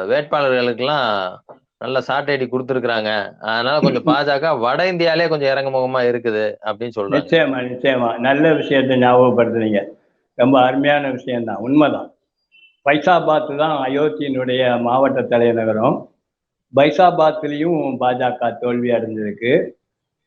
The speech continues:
Speaker 2: ராமன் சிலையை வைத்து தான் இவங்க அரசியலுக்கு வந்தாங்க, ராமர் கோயில் அப்படின்னு.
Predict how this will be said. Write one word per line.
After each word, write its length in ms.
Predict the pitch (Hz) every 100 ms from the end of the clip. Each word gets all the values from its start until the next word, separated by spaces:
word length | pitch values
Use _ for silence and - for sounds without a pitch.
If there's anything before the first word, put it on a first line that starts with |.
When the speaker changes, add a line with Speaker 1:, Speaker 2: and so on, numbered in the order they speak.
| -
Speaker 2:
ராமன் 560 | 135 170 196 202 196 180 175 170 -
சிலையை 440 | 151 156 170 170
வைத்து 340 | 151 151 151 147
தான் 220 | 156 156
இவங்க 280 | 143 135 131 127
அரசியலுக்கு 640 | 123 131 - 139 127 123
வந்தாங்க, 420 | 120 120 123 120 113 - - _ _ _
ராமர் 380 | 123 131 143 135
கோயில் 360 | 127 127 127 123
அப்படின்னு. 460 | 110 117 113 110